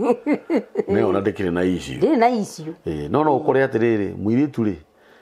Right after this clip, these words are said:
Speaker 2: eh, eh, abundithio kwĩhumbaga nĩ mũkoyũ wa mũciĩ ũrĩkũ.
Speaker 1: Ũyũ.
Speaker 2: Kana ũgakoraga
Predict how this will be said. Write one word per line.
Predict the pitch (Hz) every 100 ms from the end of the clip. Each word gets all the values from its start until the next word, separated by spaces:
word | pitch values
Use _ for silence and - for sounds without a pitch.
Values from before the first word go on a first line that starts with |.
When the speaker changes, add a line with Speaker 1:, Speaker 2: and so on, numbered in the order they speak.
| _ -
Speaker 2:
eh, | 104 107 107 107 107 107 104 104 - _ _ _ -
eh, | 110 110 110 107 107 110 - _ _ _ _ _ _ _ _ _ _ _ _ _ -
abundithio | 139 143 135 120 127 123 107 98 - _ _ -
kwĩhumbaga | 110 117 117 101 90 90 101 _ _ _ _ - _ _ -
nĩ | 87
mũkoyũ | 92 - 71 69 82 120 _ _ -
wa | 190 90
mũciĩ | 101 92 104
ũrĩkũ. | 82 - - _ _
Speaker 1:
Ũyũ. | 151 160 147 - _ _ - - - -
Speaker 2:
Kana | 127 147
ũgakoraga | 180 156 151 139 104